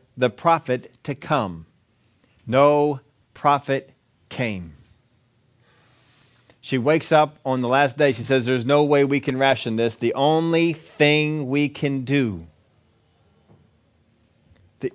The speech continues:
only thing we can do is make what we have, eat it, and die." I want you to put yourself in the wo-, in this woman's shoes.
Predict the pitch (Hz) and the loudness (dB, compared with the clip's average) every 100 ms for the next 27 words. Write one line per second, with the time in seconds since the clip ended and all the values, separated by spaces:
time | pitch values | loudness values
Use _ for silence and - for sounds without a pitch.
0 | - 165 170 156 156 139 127 110 92 78 | -4 0 0 0 -2 -2 -4 -6 -10 -12
1 | - _ _ _ _ _ _ _ _ _ | -16 _ _ _ _ _ _ _ _ _
2 | _ _ _ - 101 120 117 123 123 104 | _ _ _ -10 -4 -4 -2 -4 -4 -4
3 | 87 82 - - _ _ _ _ _ _ | -6 -10 -16 -20 _ _ _ _ _ _
4 | _ _ _ _ _ - 117 92 85 _ | _ _ _ _ _ -6 -4 -4 -8 _
5 | _ _ _ _ _ _ _ _ 98 90 | _ _ _ _ _ _ _ _ -12 -10
6 | 87 78 - _ _ _ _ _ _ _ | -10 -12 -16 _ _ _ _ _ _ _
7 | _ _ _ _ _ - - 123 170 160 | _ _ _ _ _ -20 -12 -10 -6 -6
8 | 165 151 143 147 131 120 113 127 117 107 | -6 -10 -6 -6 -4 -6 -6 -8 -10 -6
9 | 131 - 131 120 101 - 139 82 - | -6 -4 -6 -8 -8 -8 -8 -10 -16